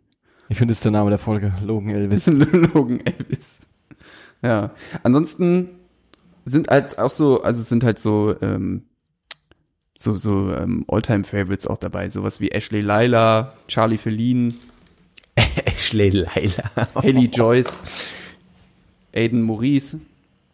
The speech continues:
Speaker 3: Äh, kannst du sagen, wo in Kranken-, ach so, nee, wo in Brandenburg
Speaker 2: Irgendwo in
Speaker 3: wahrscheinlich.
Speaker 2: Brandenburg, aber
Speaker 3: Ja.
Speaker 2: ich we-, weiß nicht, ist, ist nicht so weit weg.
Speaker 3: Die Brandenburger, ne? Da denkt man immer, das sind
Speaker 2: Ja.
Speaker 3: keine Menschen von Welt.
Speaker 2: Nee.
Speaker 3: Aber die kennen ihre Namen.
Speaker 1: Die kennen ihren Namen.
Speaker 2: Ja.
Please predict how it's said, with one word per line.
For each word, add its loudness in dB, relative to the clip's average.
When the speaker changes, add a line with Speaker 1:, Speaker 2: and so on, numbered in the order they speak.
Speaker 3:
Äh, 2
kannst 0
du 0
sagen, 2
wo 4
in 0
Kranken-, -6
ach 0
so, 2
nee, 0
wo 2
in 0
Brandenburg 2
Speaker 2:
Irgendwo 4
in -2
Speaker 3:
wahrscheinlich. -
Speaker 2:
Brandenburg, -2
aber -2
Speaker 3:
Ja. -2
Speaker 2:
ich -8
we-, -
weiß -4
nicht, -8
ist, -8
ist -2
nicht 2
so 0
weit 0
weg. -6
Speaker 3:
Die -6
Brandenburger, 2
ne? 2
Da 0
denkt -2
man 0
immer, 0
das -2
sind -4
Speaker 2:
Ja. -8
Speaker 3:
keine 2
Menschen 0
von -2
Welt. 2
Speaker 2:
Nee. -6
Speaker 3:
Aber 0
die -2
kennen 2
ihre 0
Namen. 2
Speaker 1:
Die -6
kennen 2
ihren 2
Namen. -2
Speaker 2:
Ja. -6